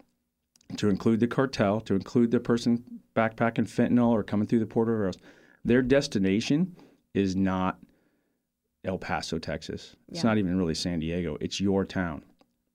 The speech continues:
Speaker 1: Whoever's listening to this, the destination is your city in your town. It's coming there. So what is that? What, what is it? D H S, again, we, we have a short memory, but D H S was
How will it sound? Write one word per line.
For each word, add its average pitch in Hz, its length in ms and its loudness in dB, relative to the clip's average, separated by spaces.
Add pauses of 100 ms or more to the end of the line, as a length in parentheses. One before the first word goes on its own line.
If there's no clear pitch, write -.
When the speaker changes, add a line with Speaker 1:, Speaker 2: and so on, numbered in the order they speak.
(100)
Speaker 1:
Whoever's 117 360 4
listening 120 340 4
to 92 100 0
this, 85 320 -4 (260)
the 95 80 2
destination 98 920 0 (720)
is 82 180 -4
your 95 240 2
city 101 460 2 (400)
in - 180 -2
your 80 220 0
town. 78 380 -8 (760)
It's 104 160 -2
coming 95 340 2
there. 87 340 -2 (180)
So - 180 4
what 147 200 4
is 131 180 0
that? 110 300 0 (140)
What, 123 260 2
what 135 200 2
is 107 140 0
it? - 360 -2 (1400)
D 147 200 4
H 180 180 4
S, 123 260 4 (140)
again, 113 400 4
we, 113 160 2
we 120 160 4
have 113 100 2
a 80 60 -4
short 101 260 0
memory, 92 320 2
but 78 160 -2 (400)
D 135 160 4
H 165 140 2
S 139 180 4
was 104 180 0